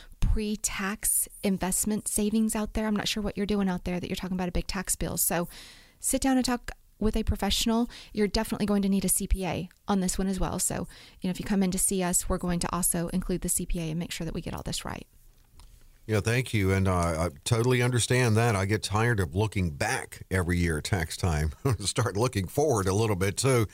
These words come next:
Speaker 2: Uh, so totally understand where you're coming from there in Georgetown.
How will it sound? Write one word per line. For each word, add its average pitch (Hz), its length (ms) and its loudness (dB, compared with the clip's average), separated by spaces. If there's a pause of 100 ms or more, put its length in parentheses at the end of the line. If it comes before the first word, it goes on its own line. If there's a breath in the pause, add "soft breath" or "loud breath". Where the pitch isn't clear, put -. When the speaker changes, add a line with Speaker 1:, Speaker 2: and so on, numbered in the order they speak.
(280 loud breath)
Speaker 2:
Uh, 101 180 2
so 95 140 -2
totally 131 400 2
understand 127 400 2
where 120 100 2
you're 113 80 2
coming 120 300 0
from 110 220 0
there 110 180 4
in 92 80 2
Georgetown. 101 720 0